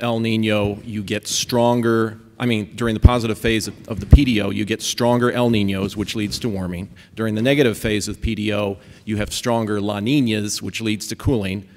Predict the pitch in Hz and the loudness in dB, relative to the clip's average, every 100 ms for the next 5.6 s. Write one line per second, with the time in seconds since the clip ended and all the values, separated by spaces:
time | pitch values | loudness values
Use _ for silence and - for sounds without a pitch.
0 | - _ - 117 120 120 - 110 123 117 | -20 _ -4 -2 0 0 -2 0 0 0
1 | 117 117 113 107 107 113 101 - 113 107 | -6 -4 -2 0 -2 -2 -2 -2 0 -2
2 | 98 - 120 113 120 107 101 160 147 139 | -4 -6 -4 0 0 0 -2 0 4 4
3 | 131 117 107 101 123 123 120 110 - - | 4 0 -4 0 4 4 4 0 -6 -20
4 | - - _ - 117 113 110 - 113 110 | -20 -20 _ -6 -4 -2 -4 -2 -2 0
5 | - - 107 104 110 98 | -4 -4 -6 -6 -6 -8